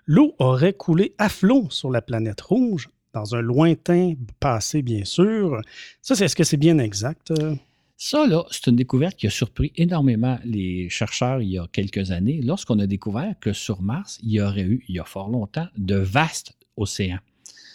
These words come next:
Speaker 2: C'est-à-dire que quand on parle d'il y a longtemps, c'était il y a à peu près quatre milliards et demi d'années, quatre point trois milliards et demi d'années. Et c'est un océan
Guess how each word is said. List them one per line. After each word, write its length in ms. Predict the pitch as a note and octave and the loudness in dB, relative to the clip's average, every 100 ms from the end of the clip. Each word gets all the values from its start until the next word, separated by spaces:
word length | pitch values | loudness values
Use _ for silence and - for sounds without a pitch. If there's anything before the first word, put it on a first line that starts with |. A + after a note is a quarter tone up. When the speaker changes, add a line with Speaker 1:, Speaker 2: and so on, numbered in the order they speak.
| _ | _
Speaker 2:
C'est-à-dire 520 | - - A2 C3+ F3 | -6 -2 2 2 0
que 80 | - | -2
quand 240 | G#2+ C#3 C3 | -2 -2 0
on 80 | |
parle 140 | G#2+ C3 | 0 2
d'il 80 | A2+ | 2
y 20 | |
a 40 | |
longtemps, 360 | G2+ F#2+ B2+ D#3+ | 0 -2 -4 -4
c'était 360 | - F2+ A#2+ B2 | -4 -6 -4 -4
il 40 | |
y 60 | F#2 | -4
a 60 | |
à 40 | F2+ | -4
peu 140 | G2 | -6
près 300 | - A2 A2 | -6 -6 -8
quatre 200 | - G#2+ - _ _ _ _ - | -6 -8 -8 _ _ _ _ -6
milliards 500 | F#2+ F#2+ F#2 G#2 G#2+ | -2 0 0 0 0
et 80 | F#2 | 0
demi 160 | F#2 | 0
d'années, 280 | F2 E2+ A#2 | -2 -2 -4
quatre 180 | A#2 - | -4 -2
point 160 | G2+ | -2
trois 180 | F2 G#2+ | -2 -4
milliards 300 | G2 F#2 G2 | -2 -2 -4
et 60 | F2+ | -4
demi 200 | F2+ F2 | -6 -6
d'années. 340 | C#2+ E2+ F#3+ - - - _ - | -6 -4 -4 -6 -20 -20 _ 0
Et 180 | C#4 E4+ | 2 2
c'est 560 | - - - C#3+ - A#2+ | -2 -10 -6 -6 -2 0
un 200 | G#2+ A#2+ | 2 2
océan 560 | G3+ - A2 C3+ C#4 | 2 -2 -2 -2 -2